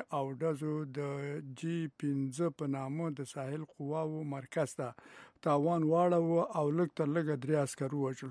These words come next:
شولو. د یکشنبې په ورځ د مالي په شمالي ښارګوټي اسلام پالو د مالي دوه اتباع ووژل او د فرانسې څلور عسکر یې زخمیان کړل. د اسلام او مسلمانانو د ملاتړ ډلې د دغو دواړو حملو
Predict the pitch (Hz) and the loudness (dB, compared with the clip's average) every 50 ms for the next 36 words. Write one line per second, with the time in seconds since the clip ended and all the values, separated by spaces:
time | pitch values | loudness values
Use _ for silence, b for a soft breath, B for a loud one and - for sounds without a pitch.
0 | 117 - - 131 135 143 - b b b b b b b b - 175 175 170 156 | -12 -10 -10 -10 -10 -12 -14 b b b b b b b b 2 4 4 4 6
1 | - 170 165 160 156 175 190 175 - 175 165 170 170 147 139 156 143 147 147 151 | 6 4 4 6 8 8 6 6 6 4 4 4 4 4 4 2 4 4 4 4
2 | 156 170 156 - 156 139 - - 147 139 143 143 143 139 147 160 147 - - 147 | 2 0 0 0 -4 -6 -4 -2 0 0 0 0 0 0 0 -2 -2 -2 -4 -2
3 | 139 139 135 123 147 165 170 151 - 170 160 160 175 311 - - 151 139 - - | -2 -4 -2 0 2 2 2 2 0 0 0 0 0 -2 -4 -6 -8 -8 -6 -4
4 | - 147 139 139 135 131 - - 165 175 180 170 156 139 135 127 B B B B | -4 -2 -2 -2 -2 -4 -2 2 4 6 6 6 6 4 0 -2 B B B B
5 | B B B B - 165 165 151 147 147 147 147 151 165 175 165 135 139 156 160 | B B B B 2 4 4 4 4 4 2 4 4 4 4 4 4 4 4 4
6 | - - - 151 135 - - 151 151 147 160 170 180 185 175 151 170 170 175 170 | 2 2 -2 -4 -6 -2 0 2 2 2 4 4 4 4 4 2 2 2 2 0
7 | 156 143 139 - 156 147 139 139 131 - - 160 147 - 156 151 147 156 156 147 | 0 -2 -4 -2 -2 -2 -2 -2 -2 -2 -4 -6 -4 -2 -2 -2 0 0 0 0
8 | 143 127 - - - 165 160 170 147 135 139 123 - - 143 135 131 131 - - | -2 -2 -4 -2 -2 0 0 0 -2 -2 -4 -4 -4 -2 -2 -2 -2 -4 -6 -10
9 | - - - _ _ _ _ - - 165 170 165 165 165 165 165 165 160 147 - | -14 -16 -18 _ _ _ _ 2 8 12 12 12 12 12 12 12 12 12 10 8
10 | - 170 175 180 196 196 190 185 185 180 175 170 151 - 160 156 160 160 160 165 | 10 12 12 12 12 12 12 12 12 12 12 12 12 12 10 10 12 12 12 12
11 | 180 180 175 170 156 151 151 147 147 151 143 143 143 135 - 175 175 165 151 143 | 12 12 12 10 10 10 10 10 10 8 8 6 6 8 10 10 10 12 12 10
12 | 165 170 160 160 156 139 156 143 131 131 160 160 135 151 139 131 160 165 165 156 | 10 10 10 10 8 8 6 6 8 8 8 8 8 6 6 8 10 10 10 10
13 | 147 143 147 147 143 151 165 | 8 8 8 8 8 8 8